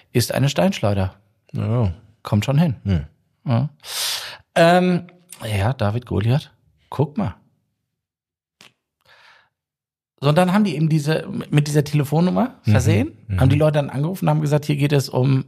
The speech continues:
Speaker 1: und hier geht es um. Dann sind die, ähm, erschienen, haben ihre Verstärker dahin geschleppt und haben dann gespielt.
Speaker 2: Sauber.
Speaker 1: Und jedes Mal, wenn sie da waren, haben sie sich sozusagen, äh, deutschlandweit, haben sich informiert, wo es nun, äh,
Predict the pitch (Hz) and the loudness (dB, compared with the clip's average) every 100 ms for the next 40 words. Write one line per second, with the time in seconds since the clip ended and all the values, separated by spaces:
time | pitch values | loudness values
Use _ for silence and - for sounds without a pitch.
0 | - 127 - 139 127 123 - 226 180 143 | -2 -2 0 0 0 0 2 2 2 0
1 | 147 147 - - - - 120 113 175 147 | -2 -4 -8 -10 -8 -4 -2 0 2 4
2 | 139 120 123 120 - - - 123 110 143 | 2 2 2 0 -6 -20 -4 0 0 0
3 | 151 135 127 143 127 - 147 160 123 113 | -2 0 0 0 -2 -2 -2 -2 0 2
4 | 120 117 113 143 196 - - - - - | 2 2 0 0 -2 -2 -16 -20 -20 -20
5 | 90 _ _ _ _ _ _ _ - - | -20 _ _ _ _ _ _ _ -20 -20
6 | - - - 123 123 175 226 175 160 160 | -20 -20 -4 0 2 2 2 0 2 0
7 | 147 127 147 165 165 143 139 151 147 135 | 0 0 0 2 0 0 -4 -6 -2 0
8 | 151 - - - - 160 240 220 - 78 | 0 -4 -8 -8 0 2 2 2 -2 -6
9 | - 117 123 123 135 131 131 147 151 135 | -6 -4 -2 -2 -4 -2 0 -2 -2 -4
10 | 127 120 117 113 - - 113 | -2 -2 -2 -4 -6 -8 -8